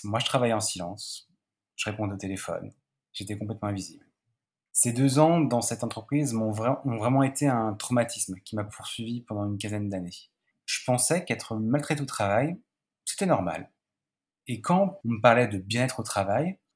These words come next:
pour moi, c'était une, une utopie, voire même un mensonge qu'on essayait de me faire gober.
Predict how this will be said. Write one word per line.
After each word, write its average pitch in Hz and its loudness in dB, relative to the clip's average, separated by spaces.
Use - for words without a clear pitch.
pour 117 0
moi, 117 2
c'était - -2
une, 131 2
une 143 8
utopie, 147 -2
voire 117 2
même 139 4
un 113 2
mensonge 131 2
qu'on 110 -4
essayait 107 -4
de 113 2
me 107 -2
faire 107 -6
gober. 92 -8